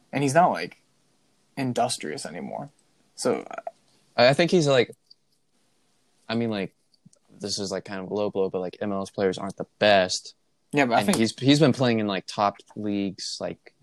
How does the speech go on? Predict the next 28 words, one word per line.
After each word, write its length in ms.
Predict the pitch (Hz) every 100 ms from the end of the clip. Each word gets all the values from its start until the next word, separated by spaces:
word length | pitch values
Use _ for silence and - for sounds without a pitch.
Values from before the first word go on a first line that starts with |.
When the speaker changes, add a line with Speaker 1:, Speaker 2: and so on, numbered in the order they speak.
| -
Speaker 2:
Juventus, 800 | 104 98 95 - 92 87 - - -
P 160 | - 98
S 200 | 92 -
G. 420 | 98 92 90 90 _ _ - - _ _ _ _ _ _
Um, 480 | 98 95 92 92 92 _ _ - - - - _ _ _ - - - - _ _ _ _ - _ _ _ -
Speaker 1:
I 80 | 143
don't 100 | 147
know. 40 | 98
Speaker 2:
I 80 | 147
Speaker 1:
I 60 |
Speaker 2:
think, 200 | 104 104
Speaker 1:
just 100 | 107
Speaker 2:
I 40 | 107
think, 220 | 139 123
I 100 | 127
think 180 | 156 156
he'll, 260 | 147 117 - - _
I 80 | 110
think 180 | 123 117
he'll 80 | 110
just 220 | 107 -
be, 80 | 104
like, 180 | 98 -
a 80 | 107
puzzle 400 | - 107 92 87
piece 360 | - 90 - -
to 120 | 98
help. 380 | 101 95 -